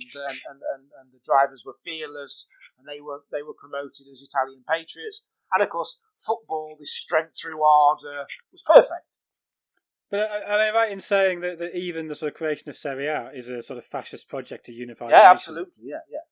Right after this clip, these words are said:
Speaker 1: It was, it was a fascist. Uh, hitherto, there'd been the, the,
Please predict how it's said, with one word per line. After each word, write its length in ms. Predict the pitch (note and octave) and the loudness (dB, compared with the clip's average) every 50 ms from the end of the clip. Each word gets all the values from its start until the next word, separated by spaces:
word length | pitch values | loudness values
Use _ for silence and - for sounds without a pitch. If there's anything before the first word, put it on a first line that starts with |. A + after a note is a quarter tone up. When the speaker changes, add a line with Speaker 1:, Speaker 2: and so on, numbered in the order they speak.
| _ _ | _ _
Speaker 1:
It 100 | B2 A2 | -20 -20
was, 160 | _ - - C#3 | _ -18 -18 -18
it 200 | - - D#3 C#3 | -18 -20 -20 -20
was 120 | C#3 C3+ | -18 -14
a 80 | C3+ - | -6 -2
fascist. 320 | D#3 D3 - - - - | -2 -2 -2 -4 -10 -12
Uh, 380 | - D#3 D3 D#3+ D3+ C3 C#3 D#3+ | -14 -10 -8 -8 -8 -6 -6 -6
hitherto, 500 | F3 F3 F3+ E3+ - - F#3 E3+ D#3+ D3 | -4 -4 -4 -2 -2 -2 -4 -4 -6 -12
there'd 240 | D3+ D3+ D3 C#3+ | -14 -16 -16 _
been 380 | - D#3 D3+ D3 D3 C#3+ C#3+ C#3+ | -18 -18 -18 -20 _ _ _ _
the, 160 | D3+ C#3+ C#3 C3+ C3+ C3+ C3 C3 C3 C3+ C3 C3 | -20 -20 -20 -20 -20 _ _ _ _ -20 -20 -20
the, 160 | C3+ C3+ | -20 -20